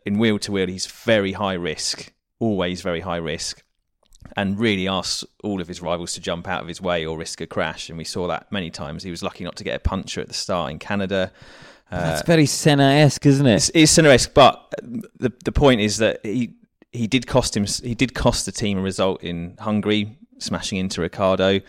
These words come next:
Speaker 1: He cost himself a result in Spain, going three wide into turn one. He's always on the absolute limit, and I didn't see any progression in that. You know, Red Bull have said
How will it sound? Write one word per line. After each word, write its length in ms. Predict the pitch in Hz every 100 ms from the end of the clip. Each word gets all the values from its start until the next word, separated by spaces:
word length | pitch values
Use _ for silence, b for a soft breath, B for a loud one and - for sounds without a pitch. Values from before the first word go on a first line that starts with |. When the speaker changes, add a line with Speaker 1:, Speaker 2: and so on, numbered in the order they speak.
| b
Speaker 1:
He 80 | 104
cost 200 | 113 -
himself 360 | 95 - 104 104
a 20 |
result 260 | 98 95
in 80 | 85
Spain, 640 | 95 - 107 107 107 104 107
going 260 | 95 98 95
three 260 | - 98
wide 240 | 92 92 90
into 200 | 90 98
turn 340 | - 90 87
one. 300 | 90 92 95 b b b b b _
He's 160 | - 107
always 440 | - 143 117 107 110
on 160 | 107
the 100 | 104
absolute 580 | 113 - - 101 101 92 -
limit, 300 | 107 107 87 -
and 140 | 104
I 80 | 104
didn't 260 | 127 113
see 220 | - 113 110
any 160 | 107
progression 540 | - 110 117 - - 80
in 100 | 78
that. 220 | 78 - _
You 80 | 110
know, 120 | 87
Red 260 | 90 120 113
Bull 140 | 101
have 160 | 98 98
said 380 | - 107 90